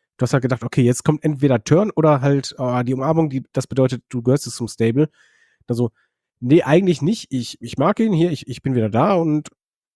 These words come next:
das Publikum war komplett ratlos. Und aber nicht so von wegen ratlos, oh, f-, super neugierig, sondern einfach so,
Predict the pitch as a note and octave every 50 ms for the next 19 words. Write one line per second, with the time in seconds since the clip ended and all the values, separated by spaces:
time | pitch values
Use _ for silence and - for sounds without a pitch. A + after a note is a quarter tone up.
0 | _ _ _ _ _ - B2+ - - E3+ - - D3 - D#3 D3 C#3 B2 A#2+ A#2
1 | - C3+ A2+ - B2 - A2 A2 A#2 - G2 G2 G#2 - - _ _ _ _ _
2 | _ _ _ _ _ _ _ - C3+ C3+ C3 C#3 C3+ C#3 E3 - - D3 C3 B2
3 | C#3 A#2 G#2+ - - C3 C3+ B2 A#2 C3 - - - - C3 B2+ A#2+ - C#3+ D#3
4 | E3+ D3 D3+ C#3+ C3 C3 D#3 E3+ D#3 C#3 C3 - - C3 B2 - C3+ B2 A#2+ B2+
5 | A#2+ G#2+